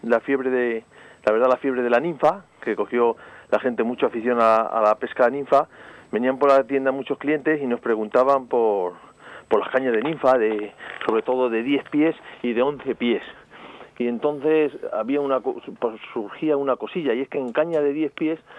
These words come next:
la verdad es que el rango de precios, pues es,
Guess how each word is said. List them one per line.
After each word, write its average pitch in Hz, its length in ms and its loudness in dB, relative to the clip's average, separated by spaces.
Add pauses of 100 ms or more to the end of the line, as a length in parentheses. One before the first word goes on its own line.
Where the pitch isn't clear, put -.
(160)
la 110 120 -2
verdad 113 240 2
es - 40 -20
que 151 80 -2
el 135 60 -2
rango 143 320 2
de 123 140 0
precios, 143 480 0 (420)
pues 110 240 2
es, 107 280 0